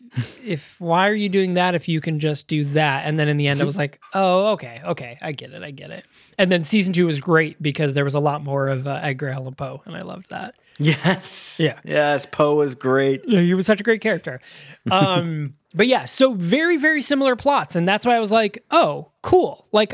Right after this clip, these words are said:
Speaker 2: I'm
Speaker 1: Mm-hmm.
Speaker 2: down for seeing, like, an indie version of this, and obviously, uh, this, this isn't an action film. This is very much more of leaning towards the, like, I need to do time travel to do, you know,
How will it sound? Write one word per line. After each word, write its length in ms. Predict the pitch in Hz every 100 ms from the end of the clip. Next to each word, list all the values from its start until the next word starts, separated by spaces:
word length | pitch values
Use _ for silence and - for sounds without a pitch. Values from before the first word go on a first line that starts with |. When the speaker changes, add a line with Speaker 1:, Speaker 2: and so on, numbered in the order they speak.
| -
Speaker 2:
I'm 260 | 180 285
Speaker 1:
Mm-hmm. 60 | 302
Speaker 2:
down 320 | 196 180 175
for 140 | 156 175
seeing, 300 | - 180 170
like, 180 | 165
an 120 | 170 185
indie 380 | 185 180 170
version 360 | 160 156 143 151
of 100 | 139
this, 220 | 143 160
and 100 | 233
obviously, 600 | 254 285 247 254 240 214 - - - - _ -
uh, 320 | 180 165 160 180
this, 440 | 151 202 - -
this 240 | 233 185 185
isn't 280 | 202 214 190
an 100 | 180
action 460 | 165 170 - 165
film. 340 | 139 156 123 131
This 220 | 156 165
is 80 | 156
very 240 | 175 170
much 200 | 165 160
more 380 | 165 160 156 160
of 160 | 151 139
leaning 420 | 160 165 165 160
towards 340 | 156 160 147
the, 100 | 143
like, 380 | 147 147 147 143 -
I 80 | 156
need 260 | 165 165 156
to 60 |
do 140 | 156 156
time 300 | 160 151 147
travel 380 | 156 151 156
to 200 | 147 165
do, 600 | 143 143 147 147 143 143 - _ - - _ _ _ _ 247
you 200 | 165 170
know, 260 | 135 127